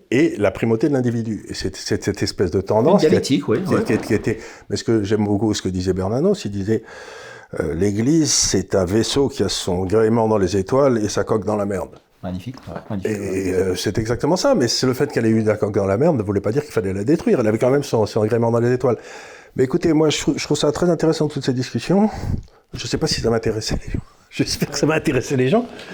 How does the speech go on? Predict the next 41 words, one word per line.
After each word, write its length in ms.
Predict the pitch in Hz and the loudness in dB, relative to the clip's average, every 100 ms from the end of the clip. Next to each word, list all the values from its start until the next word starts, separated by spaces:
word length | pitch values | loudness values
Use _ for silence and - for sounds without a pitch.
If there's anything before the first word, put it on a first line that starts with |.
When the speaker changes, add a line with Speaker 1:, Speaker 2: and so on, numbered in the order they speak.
| 160 | -6
Speaker 1:
Et 100 | 139 | -2
comme 140 | 165 | 0
vous 160 | 143 143 | 2 2
espérez 360 | 135 - 151 147 | 0 2 0 2
que 100 | 127 | 0
cette, 300 | - 127 - - - - | 0 -2 -6 -18 -18 -2
mais 120 | - 131 | 0 2
je 100 | 151 | 2
ne 60 | |
saurais 200 | 151 165 | 2 2
trop 200 | 156 165 | 4 4
vous 120 | 151 143 | 2 0
recommander 420 | 151 143 135 135 | 0 0 2 0
donc 240 | 135 120 | 0 0
de 100 | 110 | -2
lire 320 | 113 120 120 | 0 0 0
Éléments. 540 | 117 113 123 147 202 196 _ - - - - - | -2 -2 -2 -2 -2 -4 _ -20 -20 -20 -20 -8
Et, 320 | 113 120 120 - | 0 2 2 -2
euh, 400 | 120 113 113 107 - - - 85 - - _ _ _ _ | -4 -2 -4 -6 -10 -14 -16 -18 -20 -20 _ _ _ _
ça 280 | - - 165 | -14 -4 0
veut 160 | 180 | 2
pas 160 | 175 180 | 2 2
dire, 500 | 170 226 240 - - - - _ _ _ - | 4 4 4 2 -6 -18 -20 _ _ _ -10
encore 260 | 139 151 151 | -4 -2 -2
une 60 | |
fois, 160 | 151 196 | 0 -2
si 160 | 175 156 | 0 0
vous 60 | |
voulez, 300 | 151 170 170 | 0 2 2
moi, 220 | 139 143 | 0 -2
j'ai 160 | 131 131 | -2 -4
créé 220 | - 143 | -2 0
une 180 | 139 120 | 0 -2
société 380 | - 120 123 123 | -4 -6 -6 -6
un 40 | |
petit 100 | 120 | -8
peu 100 | - | -10
spéciale 380 | 107 117 - 131 | -10 -8 -6 -8
qui 60 | 104 | -8
s'appelle 280 | - 101 98 | -10 -10 -8
gafcal, 460 | 107 - 143 147 | -10 -6 -4 -4